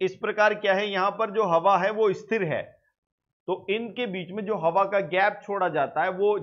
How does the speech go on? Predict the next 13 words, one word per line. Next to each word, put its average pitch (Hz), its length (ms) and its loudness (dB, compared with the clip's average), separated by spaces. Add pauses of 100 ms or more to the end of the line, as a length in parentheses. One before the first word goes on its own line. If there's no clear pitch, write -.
जानबूझकर 190 680 -2
छोड़ा 185 280 0
जाता 151 280 -2
है, 185 80 -2
ताकि 170 360 -4
ऊष्मा 160 480 -8
का 185 180 -4
चालन 156 460 -6 (120)
कम 214 240 -6
से 208 200 -8
कम 180 180 -4
हो 151 300 -6
सके 165 380 -4